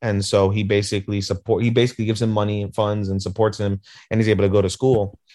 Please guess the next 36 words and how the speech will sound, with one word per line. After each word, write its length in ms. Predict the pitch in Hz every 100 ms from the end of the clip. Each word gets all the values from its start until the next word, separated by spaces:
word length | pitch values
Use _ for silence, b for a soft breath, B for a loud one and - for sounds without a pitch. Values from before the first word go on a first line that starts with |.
| b -
Um, 360 | 110 104 104 98
at 120 | 123
the 60 | 123
same 260 | - 208
time, 540 | 202 127 131 104 98 - _ _ _ - 135
they, 320 | 113 113 113
um, 720 | 113 113 113 110 107 101 - 117
have, 400 | 123 127 113 113 -
uh, 380 | 98 101 98
what's 220 | 101 113 110
her 80 |
face? 440 | 98 - 101 - - _ _ _
Um, 400 | 117 107 104 101 139
okay. 220 | 123 98 B B -
So 500 | - 139 131 - _
at 140 | 139 139
the 40 |
same 220 | 139 185
time, 540 | 175 147 147 143 139 135
um, 560 | 123 120 117 113 110 -
as, 640 | 117 113 110 107 101 - -
uh, 520 | 98 98 95 92 92 -
as 340 | 110 104 101
Tamahiko 520 | - 113 117 110 110
is 80 | 101
teaching 540 | - 120 120 107 101
the 80 | 101
little 200 | 107 101
kids 280 | 98 113 107
like 120 | 98
he 80 | 104
normally 320 | 101 98 98
does 200 | 101 104
in 60 | 98
the 60 |
meantime, 540 | 98 123 117 104 101